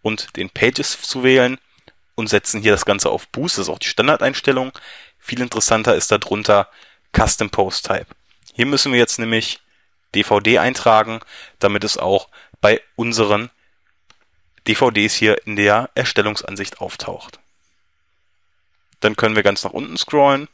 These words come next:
Einstellungen aktualisieren und gehen jetzt auf D V D erstellen. Wenn wir jetzt etwas weiter nach unten scrollen,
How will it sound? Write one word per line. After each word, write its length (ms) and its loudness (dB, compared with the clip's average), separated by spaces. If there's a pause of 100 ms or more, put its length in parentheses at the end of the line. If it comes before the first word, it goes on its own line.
(580)
Einstellungen 500 -4
aktualisieren 720 -2 (4000)
und 180 -10
gehen 160 -2
jetzt 200 -2
auf 120 -4
D 120 -4
V 140 0
D 120 2
erstellen. 520 0 (1600)
Wenn 100 -2
wir 60 4
jetzt 160 2
etwas 260 -2
weiter 220 4
nach 100 2
unten 320 -12
scrollen, 540 0